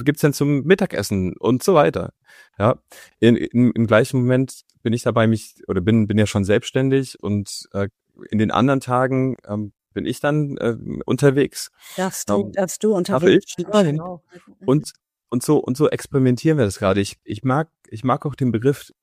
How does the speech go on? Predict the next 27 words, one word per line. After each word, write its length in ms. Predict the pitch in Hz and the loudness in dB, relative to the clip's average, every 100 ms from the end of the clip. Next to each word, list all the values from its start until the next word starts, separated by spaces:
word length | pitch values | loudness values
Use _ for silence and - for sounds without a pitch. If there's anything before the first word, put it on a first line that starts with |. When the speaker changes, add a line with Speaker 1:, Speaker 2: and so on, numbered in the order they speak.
| - | -14
Speaker 1:
ähm, 180 | - 113 | -4 -2
des 140 | 113 - | -2 -4
Experimentieren, 1080 | - - - 120 113 95 - 135 120 156 175 _ _ _ - | -6 -6 0 2 2 0 -2 0 -2 -4 -10 _ _ _ -6
weil 100 | 113 | 0
das 200 | 127 - | 0 2
muss 200 | 151 - | 2 2
auch 200 | 135 123 | -2 0
nicht 240 | 131 - | -2 -2
alles 260 | 123 147 139 | 2 2 4
immer 240 | 135 127 | 2 0
toll 260 | - - 185 | 0 0 2
sein. 520 | 82 80 73 73 - _ _ _ _ | 0 -4 -6 -8 -12 _ _ _ _
Also, 220 | 90 110 107 - - - - | -4 -2 -2 -6 -20 -12 2
ne, 220 | 117 113 | 6 6
und 80 | 117 | 4
es 80 | |
muss 100 | 160 | 0
auch 100 | 110 | 0
überhaupt 300 | 127 127 156 | 4 4 4
nicht 160 | - - | 2 -2
perfekt 380 | 135 - 147 - | -2 0 -2 -2
sein. 340 | 80 80 82 - | -2 -2 -4 -10
Speaker 2:
Mhm. 140 | 180 156 | -10 0
Speaker 1:
Daher 340 | 107 117 113 - | 2 2 0 -4
finde 220 | - 135 | -8 -6
ich's 300 | 127 - - | -6 -12 -18
irgendwie 340 | - 117 131 | -10 -6 -6